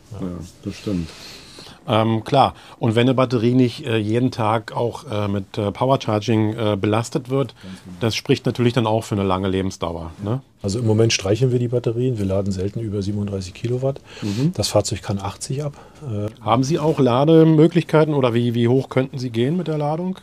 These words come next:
Speaker 1: Ja, also wir können mehrere, ähm, äh, Leistungsmodule zusammenschalten.
Speaker 2: Ja.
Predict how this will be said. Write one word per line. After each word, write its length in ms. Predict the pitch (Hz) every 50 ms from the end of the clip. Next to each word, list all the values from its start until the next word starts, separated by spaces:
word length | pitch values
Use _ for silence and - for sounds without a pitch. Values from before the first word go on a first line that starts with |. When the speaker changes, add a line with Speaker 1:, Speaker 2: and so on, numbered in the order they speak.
| - -
Speaker 1:
Ja, 180 | 101 98 95
also 260 | 101 107 98 104 104 101
wir 140 | 113 117
können 240 | - - 131 120 117
mehrere, 960 | 110 120 127 131 135 123 120 117 113 113 113 113 113 123 110 107 104 98 98
ähm, 80 | 98 98 90 -
äh, 440 | - 131 104 95 95 98 98 98 -
Leistungsmodule 720 | 101 98 107 - - 123 - - 117 107 113 110 107 104 101
zusammenschalten. 760 | - 104 92 98 113 143 - - 151 151 - 226 202 117
Speaker 2:
Ja. 120 | 110 104